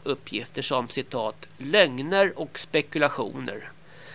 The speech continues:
samtidigt som hon försvarade förtrycket av kambodjanerna med motiveringen att, citat, "det var nödvändigt att snabbt få igång livsmedelsproduktionen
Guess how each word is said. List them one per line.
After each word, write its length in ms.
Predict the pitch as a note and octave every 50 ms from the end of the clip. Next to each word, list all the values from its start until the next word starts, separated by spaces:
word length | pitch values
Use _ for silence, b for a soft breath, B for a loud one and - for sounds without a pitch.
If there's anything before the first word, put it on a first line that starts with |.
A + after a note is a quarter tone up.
| B B B B B
samtidigt 800 | B - - A3 G3 E3 B2+ A#2+ B2 - - A3 B3 B3 A#3+ G3+
som 160 | - G#3 E3+
hon 160 | C#3 C#3 C3
försvarade 880 | B2+ - - E3+ - - - A#2 C3+ D3 F#3+ A3+ B3+ B3+ A#3 G#3+ G#3+ F#3+
förtrycket 680 | F#3+ - F#3+ - - - A#2+ A#2 - - - C#3+ -
av 120 | - C#3+ C#3
kambodjanerna 960 | - - D3+ C#3 C#3 - C#3+ C#3 B2 C3 A#2+ - A#2 A2+ B2+ B2+ C3 B2+ - -
med 120 | D3 C#3+
motiveringen 760 | D3+ D#3+ D#3 - - D3 D#3 A#2+ C3+ E3+ F#3+ F3+ B2 G#2+ D2+ - - - - B B B B B B B
att, 240 | - C#3 C3 B2 -
citat, 560 | - D3+ C#3+ - - B2+ A#2+ A2+ - - - - -
"det 200 | - C#3+ C#3 -
var 100 | - D#3+
nödvändigt 840 | E3+ F3 G3+ A#3+ G#3 C3+ A#2 - A#2+ B2+ F#3 A3+ A#3+ A3 F#3 - -
att 100 | B2 A#2+
snabbt 360 | - - - F#3+ A3 A3 -
få 140 | - - F#3+
igång 360 | F#3+ F#3 C3+ B2+ B2 B2+ C3+ - - -
livsmedelsproduktionen 1400 | - D3+ F#3+ F3+ C3+ - - - A2+ A2+ A2+ A#2+ B2 - - C#3 C3 C#3+ C#3 - F3+ A3+ B3+ B3 E3 G#2+ G2+ -